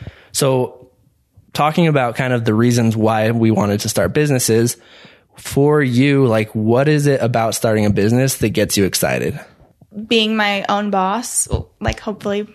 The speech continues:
Speaker 2: working up to that
Speaker 1: Yeah.
Speaker 2: and just having my own flexibility to do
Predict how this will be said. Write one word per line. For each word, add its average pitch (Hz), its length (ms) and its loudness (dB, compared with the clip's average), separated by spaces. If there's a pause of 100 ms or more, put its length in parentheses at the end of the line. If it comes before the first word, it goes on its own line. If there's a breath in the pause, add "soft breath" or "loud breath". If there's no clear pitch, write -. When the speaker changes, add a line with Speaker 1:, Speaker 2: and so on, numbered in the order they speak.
(120)
Speaker 2:
working 208 320 -4
up 202 160 -4
to - 120 0
that 254 300 0
Speaker 1:
Yeah. 190 160 0
Speaker 2:
and 214 120 0
just 208 180 0
having 202 260 0
my 190 120 -2
own 185 200 -4
flexibility 196 720 -6
to - 140 -14
do 190 480 -8